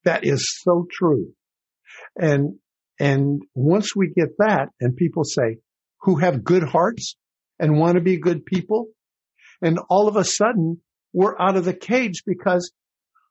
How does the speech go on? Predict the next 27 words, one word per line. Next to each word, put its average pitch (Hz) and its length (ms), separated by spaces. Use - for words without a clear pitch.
I 220 300
can 196 260
deliver 190 520
value. 196 520
I 185 100
can 196 220
deliver 196 320
massive 202 640
amounts 180 400
of 160 140
value 175 540
without 151 440
guilt, 123 340
without 135 400
worry, 123 440
without 147 360
needing 143 400
to 113 100
somehow 131 460
compensate 147 720
the 120 80
world 135 400
'cause 131 160
I'm 110 140
a 101 80
bad 120 340
person. 143 440